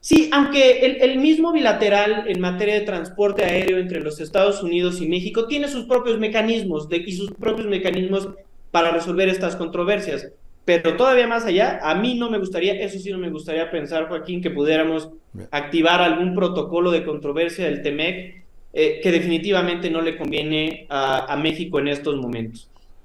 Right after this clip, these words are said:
Speaker 1: Por eso debo de insistir, la creación de una política aeronáutica de Estado que le dé certidumbre.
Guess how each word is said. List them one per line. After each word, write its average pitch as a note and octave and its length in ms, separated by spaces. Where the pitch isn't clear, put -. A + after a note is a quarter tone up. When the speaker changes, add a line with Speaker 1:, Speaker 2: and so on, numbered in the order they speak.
Speaker 1:
Por F#3+ 180
eso B3 600
debo A3 200
de F3 100
insistir, - 680
la G3 200
creación G3+ 400
de A3 60
una G#3+ 180
política F#3+ 440
aeronáutica F3+ 600
de D#3+ 60
Estado F3+ 420
que F3+ 60
le D#3 100
dé F3+ 140
certidumbre. F#3+ 1000